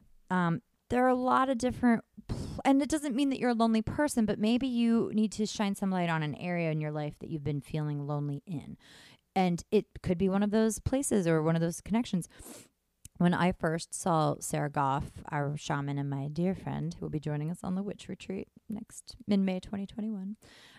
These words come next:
um, she read me and told me I was, and she, I quote, "devastatingly lonely." And in my, in my relationship, 'cause I had just left Utah, like, I'd only been out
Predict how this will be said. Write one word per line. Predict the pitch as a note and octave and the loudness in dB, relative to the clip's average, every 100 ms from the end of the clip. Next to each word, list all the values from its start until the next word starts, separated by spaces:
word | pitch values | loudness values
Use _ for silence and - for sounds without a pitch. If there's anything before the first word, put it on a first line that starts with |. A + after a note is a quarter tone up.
| - | -6
um, | E3+ E3+ D#3 C#3+ _ _ _ _ _ _ _ | 0 2 2 -2 _ _ _ _ _ _ _
she | - - G3 G#3 A3 A#3+ _ _ _ - | -8 -2 2 2 2 0 _ _ _ -4
read | G3 G3 G4 | 2 4 2
me | C4 D#3 D#3 - | 0 0 0 -2
and | E3+ E3 | -2 -2
told | - A3+ D4+ | -2 -2 0
me | E3+ D3+ D#3 _ _ _ _ - | 0 0 -2 _ _ _ _ 0
I | F3 | 2
was, | G#3 B3 G#3 _ | 6 4 2 _
and | F3 F3 | -6 -6
she, | - _ _ _ | -8 _ _ _
I | F#3+ | -4
quote, | F#3+ - A#3 G#3 - - - F3 D3+ | -4 -2 2 2 2 -8 -14 -14 -2
"devastatingly | F3 E3+ G#3 - - F#3+ G3+ F#3+ E3+ D#3+ D3+ - | 0 2 0 -4 -4 -2 0 -2 -4 -4 -6 -8
lonely." | E3+ D3 D3+ C#3 - - - _ _ _ _ _ _ - | -6 -2 0 -2 -8 -18 -20 _ _ _ _ _ _ -4
And | F3 E3+ E3 D#3+ D#3+ D#3 - _ _ _ _ | 2 4 4 2 0 -4 -10 _ _ _ _
in | F3+ F3 | 2 2
my, | D3+ C3+ C3 - | 2 0 -2 -4
in | D#3+ | -4
my | C#3+ C3+ | -4 -4
relationship, | C#3+ D#3 D3+ - - | -4 -2 -2 -8 -12
'cause | - D#3 | -8 -2
I | D3+ | -2
had | C3 | -2
just | C3 - D3 | -6 -6 -12
left | - - | -14 -8
Utah, | F#3+ A#3+ - - | -4 -4 -6 -14
like, | - - | -16 -12
I'd | C#3 | -6
only | C#3+ C#3 | -4 -4
been | C3+ C3+ | -4 -4
out | C3 C3+ | -4 -6